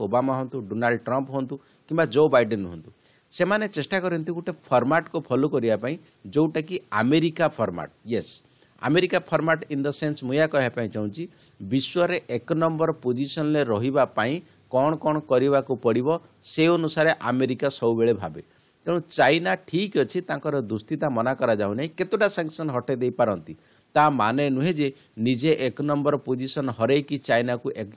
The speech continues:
ଏକ ନମ୍ବର ପୋଜିସନ୍ ଦେଇଦେବେ। ତେଣୁ ବର୍ତ୍ତମାନ ଷ୍ଟେଜ୍‌ରେ ଜୋ ବାଇଡେନ୍ ଆସିବା ପରେ ଏକଥା ମଧ୍ୟ କହିସାରିଲେଣି,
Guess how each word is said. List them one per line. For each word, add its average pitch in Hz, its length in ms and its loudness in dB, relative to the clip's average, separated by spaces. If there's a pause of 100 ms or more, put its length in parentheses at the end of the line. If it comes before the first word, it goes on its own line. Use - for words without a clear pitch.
(120)
ଏକ 120 180 -8
ନମ୍ବର 117 220 0
ପୋଜିସନ୍ 101 460 -4
ଦେଇଦେବେ। 82 360 -6 (440)
ତେଣୁ 180 140 0
ବର୍ତ୍ତମାନ 160 500 0
ଷ୍ଟେଜ୍‌ରେ 120 480 -2
ଜୋ 131 300 -2
ବାଇଡେନ୍ 127 500 2
ଆସିବା 147 320 -4
ପରେ 139 280 -6
ଏକଥା 180 300 -4
ମଧ୍ୟ 160 260 -2
କହିସାରିଲେଣି, 120 600 -2